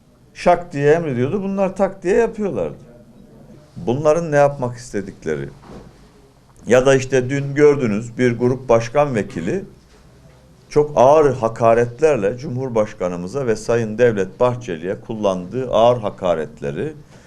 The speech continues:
ve hücrede hesap vermek gibi ifadelerini gördünüz.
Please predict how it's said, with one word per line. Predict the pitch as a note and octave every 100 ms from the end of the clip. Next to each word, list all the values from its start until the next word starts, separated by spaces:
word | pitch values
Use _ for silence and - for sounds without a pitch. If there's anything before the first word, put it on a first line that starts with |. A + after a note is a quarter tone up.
| - -
ve | A#2
hücrede | B2 A#2 - A#2+ A#2 B2
hesap | A#2+ D3 C#3 -
vermek | A2+ A2 B2+ -
gibi | G2+ D#2+ E2+ - - - _ _ -
ifadelerini | A#2 A#2+ A#2 F#2+ F2+ D#2+ D#2+ C3 F3 F3+ -
gördünüz. | D#3+ D3+ G2+ D2+ B1